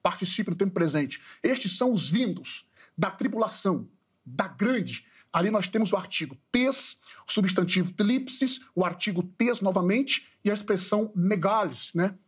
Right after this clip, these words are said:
Tes tlipsis, tes megalis. Uma melhor tradução é, "Es-, estes são os que estão vindo", tempo presente, ali a forma participial. E a tradução é, "da tribulação, da grande."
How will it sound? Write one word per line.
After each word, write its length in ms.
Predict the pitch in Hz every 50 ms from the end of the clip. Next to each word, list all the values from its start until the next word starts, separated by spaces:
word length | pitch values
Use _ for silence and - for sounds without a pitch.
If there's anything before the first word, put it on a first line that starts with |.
| _ _ _
Tes 180 | - 214 208 208
tlipsis, 340 | - 214 254 269 - - 180
tes 220 | - - 214 185
megalis. 360 | 196 185 151 143 135 127 - -
Uma 160 | - 233 269
melhor 320 | 269 254 233 214 254 - -
tradução 520 | - - 208 190 175 - - - 233 196
é, 160 | 170 147 - - - - - _ _
"Es-, 320 | - 190 202 240 233 - - -
estes 420 | 214 247 294 269 - - - -
são 180 | - 240 247 262
os 220 | 247 - - -
que 100 | - -
estão 360 | 233 - - - - 226 214 190
vindo", 580 | - - - 240 247 233 175 - - - - - _ _ _
tempo 220 | - 170 170 180
presente, 640 | - 160 151 131 - 185 180 156 - - - - - 143 143 135 117
ali 240 | 156 156 156 156
a 40 | 170
forma 240 | 175 - 170 160 156
participial. 880 | 151 - 160 - - - - - 156 - - 160 175 175 151 127 - _ _ _ - - - - - -
E 380 | 220 240 262 262 262 269 269 -
a 80 | 190 190
tradução 500 | - 233 220 196 185 - - 226 208 180
é, 160 | 175 151 - -
"da 120 | 156 190
tribulação, 680 | 185 185 196 208 247 240 220 - - - 214 196 160 - - _ _ _ _ _ _
da 300 | 135 131 151 151 196 190
grande." 680 | - - - 196 226 254 226 175 120 - - - -